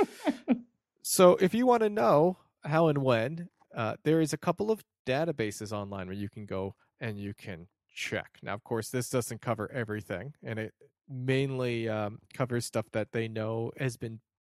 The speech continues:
openly spread around. So some of these hacks go on and they're undetected for months. But if you wanna get an idea, then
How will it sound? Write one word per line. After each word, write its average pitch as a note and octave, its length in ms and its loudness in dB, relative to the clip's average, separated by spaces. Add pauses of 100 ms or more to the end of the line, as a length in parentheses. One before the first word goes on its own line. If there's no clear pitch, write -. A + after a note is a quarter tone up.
(120)
openly E3+ 380 6
spread A#2 320 -2
around. - 440 -8 (840)
So A2+ 80 -4
some C#3+ 280 -2
of C#3 60 2
these B2 140 -2
hacks G#2+ 320 -6
go A2+ 220 0
on G#2 220 -2
and G#2 120 -10 (120)
they're A2+ 220 -4
undetected B2+ 600 -6
for G#2+ 120 -8
months. A2+ 580 -8 (300)
But C3+ 80 0
if C3+ 100 -4
you A3 80 -2
wanna B3 180 2
get E3+ 160 -2
an C3 80 -6
idea, C3 720 -6 (960)
then C3 480 0